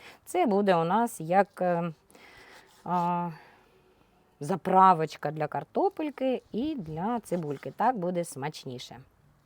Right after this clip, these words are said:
М, дивіться, прекрасно. Тут і сала достатньо, і м'яска достатньо, буде вообще чудово.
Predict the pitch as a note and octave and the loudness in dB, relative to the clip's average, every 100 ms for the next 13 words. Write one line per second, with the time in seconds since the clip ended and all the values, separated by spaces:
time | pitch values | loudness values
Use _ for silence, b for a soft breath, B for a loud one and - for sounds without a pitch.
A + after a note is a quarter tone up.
0 | - B3 D4+ F3+ F3 D3+ - D3 E3 A#3+ | -8 -4 -4 -6 -6 -8 -10 -16 -10 -12
1 | B3 E3+ C#3 C3+ - D3+ E3+ B B B | -8 -6 -6 -10 -16 -18 -18 B B B
2 | B F#3+ F#3+ F#3+ D4+ A#4 G#4+ D4+ C#4+ - | B -4 -2 0 2 4 2 0 -4 0
3 | A3+ G#3 G#3 G3 G3 F#3+ - F3+ F3 F#3 | 2 2 0 -2 -2 -4 -6 -4 -4 -2
4 | D#4 - C4+ A3 A3 - G3 F3+ F3+ F3+ | -2 -2 -4 -4 -6 0 2 0 -4 -8
5 | E3 E3+ F#3+ F3 D#3+ - - A#2+ D3+ D3+ | -8 -8 -6 -4 -6 -10 -14 -12 -12 -10
6 | A2+ | -12